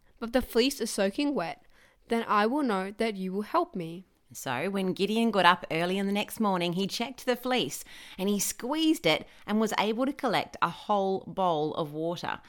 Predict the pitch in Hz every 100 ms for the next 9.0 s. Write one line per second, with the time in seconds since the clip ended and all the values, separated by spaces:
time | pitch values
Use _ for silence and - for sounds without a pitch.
0 | - - - 185 156 180 180 180 180 185
1 | 170 156 165 240 330 214 - 139 165 -
2 | 175 160 - 185 180 - 220 233 247 214
3 | 233 214 127 - - 151 143 - 156 -
4 | 180 - 117 - - - - - _ _
5 | _ - _ - 320 370 - 226 208 202
6 | 214 190 185 185 165 160 180 - _ _
7 | _ - - - 294 294 285 269 247 220
8 | 214 226 240 233 202 180 180 185 180 214